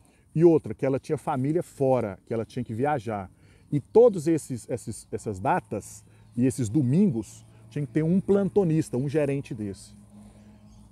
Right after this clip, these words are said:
E todas as vezes que chegava a vez dela, eu humildemente falava assim, me colocava à disposição pra vir no seu lugar.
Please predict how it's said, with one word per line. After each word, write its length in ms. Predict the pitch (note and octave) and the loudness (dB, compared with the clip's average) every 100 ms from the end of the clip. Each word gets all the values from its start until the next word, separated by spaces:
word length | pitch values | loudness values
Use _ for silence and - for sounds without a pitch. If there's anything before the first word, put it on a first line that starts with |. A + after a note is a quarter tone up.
| - - - - - - - - - - - | -20 -20 -20 -20 -20 -20 -20 -20 -20 -20 -4
E 80 | |
todas 360 | C#3+ - A3 G#3 | 0 4 6 6
as 200 | F3+ C3 | 4 2
vezes 280 | A2+ C3 - | 0 -2 -2
que 80 | C#3 | -8
chegava 580 | - C#3 G#2+ B2 A#2+ | -2 -2 0 0 0
a 40 | A#2 | -2
vez 340 | G#2 D#3 D3+ | 0 0 0
dela, 500 | F#2+ B2 D#3+ B2+ G2 - _ - - - - - - - - - | -2 0 2 0 -4 -12 _ -20 -20 -20 -20 -20 -20 -20 -20 0
eu 200 | C3 D3 | 2 4
humildemente 680 | D3+ D#3+ E3+ D#3 C3+ D3 - | 2 0 -2 -2 -2 -4 -2
falava 300 | C#3 C3 B2 | -2 0 0
assim, 400 | - A2+ G#2 G2 - _ _ _ - - | -4 -6 -6 -8 -16 _ _ _ -20 -6
me 140 | B2+ B2 - - | -4 -4 -8 -4
colocava 800 | - A#3+ G#3+ - A#2+ C3 C#3+ D3 | 2 4 4 0 0 2 2 -2
à 40 | |
disposição 680 | C3+ - E3+ D#3+ C#3 - B2+ | -2 -6 -2 -2 -2 -6 -6
pra 220 | C3 D3+ | -4 -4
vir 160 | B2 B2 | -2 -2
no 80 | C#3 | -4
seu 180 | - D#3 | -4 -4
lugar. 460 | G#3+ B3+ F#3 F#2+ | -4 -8 -8 -10